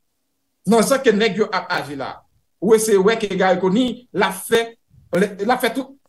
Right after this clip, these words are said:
à la fois. Pou lè eseye gade pou jere pwoblèm nan. Chèche, chèche mwayen pou vin jwenn la polis, la P C, malgre soti, malgre dènye soti l fè la vini, la mwen, pou mwen menm,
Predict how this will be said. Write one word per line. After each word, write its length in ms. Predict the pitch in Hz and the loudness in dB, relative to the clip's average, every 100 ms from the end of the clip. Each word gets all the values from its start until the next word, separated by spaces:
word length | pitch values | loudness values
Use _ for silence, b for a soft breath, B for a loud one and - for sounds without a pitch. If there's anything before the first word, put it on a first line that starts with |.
| _ | _
à 100 | 196 175 | -4 -4
la 60 | |
fois. 300 | - 135 - _ _ _ _ _ | -6 -12 -14 _ _ _ _ _
Pou 120 | - 240 | -2 2
lè 100 | 254 | 4
eseye 240 | 220 233 208 | 4 2 0
gade 180 | 220 185 | 0 0
pou 80 | 196 | 2
jere 180 | 202 208 | 2 2
pwoblèm 300 | 151 127 117 | -2 -10 -12
nan. 100 | - _ _ _ _ _ | -20 _ _ _ _ _
Chèche, 460 | - - 208 233 226 226 | -4 0 2 4 2 2
chèche 300 | 214 185 165 | -6 -4 -2
mwayen 640 | 160 233 277 254 202 - - | 0 2 2 0 -2 -8 -12
pou 160 | - 214 | -2 2
vin 160 | 220 277 | 2 2
jwenn 240 | 202 208 | 2 2
la 140 | 190 185 | 0 2
polis, 540 | 285 269 220 - - _ - | 2 0 -4 -6 -10 _ -4
la 160 | 214 - | -4 0
P 100 | 233 | 0
C, 160 | 247 202 131 - _ 190 | 0 -4 -6 -14 _ -2
malgre 380 | 208 185 240 240 | 0 2 2 4
soti, 460 | 220 - 190 180 - | 2 0 -8 -8 -4
malgre 260 | 185 208 196 | -2 -2 -2
dènye 320 | 202 233 220 202 | 0 0 0 -4
soti 240 | 185 175 | -6 -6
l 80 | 175 | -2
fè 80 | 147 | 0
la 140 | 151 | 0
vini, 160 | 156 202 | -2 -2
la 140 | 160 | 0
mwen, 240 | 160 160 156 | 0 -4 -4
pou 120 | 160 | -6
mwen 120 | 160 | -4
menm, 160 | 170 | -4